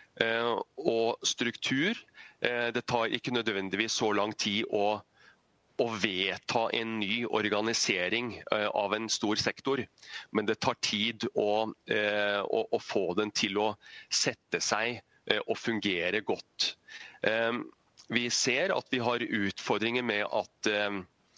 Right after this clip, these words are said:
eh, med å få Bane Nor til å, eh, til å, eh, opptre godt nok som en, som en, eh,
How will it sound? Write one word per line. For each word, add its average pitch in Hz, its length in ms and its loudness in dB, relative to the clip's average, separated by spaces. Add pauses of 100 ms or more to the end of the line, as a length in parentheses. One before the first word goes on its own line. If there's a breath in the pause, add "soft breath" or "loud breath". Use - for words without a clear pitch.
(220 loud breath)
eh, 98 640 2
med 117 200 0
å 110 80 -2
få 104 240 0
Bane 110 320 0
Nor 107 300 0
til 104 280 0
å, 104 300 0
eh, 101 340 0
til 101 240 0
å, 98 360 2
eh, - 200 0 (140)
opptre - 500 0
godt 98 320 -2
nok 107 180 0
som 98 260 2
en, 98 220 -2 (340 loud breath)
som 101 300 0
en, 101 220 2
eh, 98 480 2